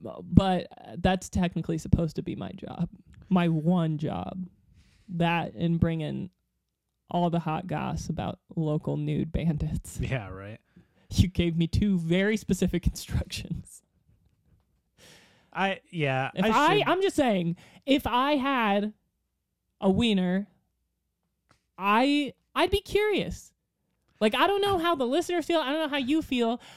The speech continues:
Speaker 2: but I <laughs> definitely am curious as to, like, you know, it, it is like an art print,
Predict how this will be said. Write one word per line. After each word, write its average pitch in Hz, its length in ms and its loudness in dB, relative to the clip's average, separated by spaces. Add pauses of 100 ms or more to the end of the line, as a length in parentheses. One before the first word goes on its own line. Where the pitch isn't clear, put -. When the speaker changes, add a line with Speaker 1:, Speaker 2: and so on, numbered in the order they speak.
(140)
Speaker 2:
but - 100 -4
I 254 140 2
<laughs> - 20 0
definitely 262 840 0
am 214 140 -2
curious 226 440 -2
as 180 300 -4
to, 196 80 -2
like, 175 340 -4 (560)
you 226 140 0
know, 175 420 0 (300)
it, 262 260 -2
it 254 180 0
is 247 220 -2
like 262 160 0
an 262 120 0
art 285 320 -2
print, - 280 -4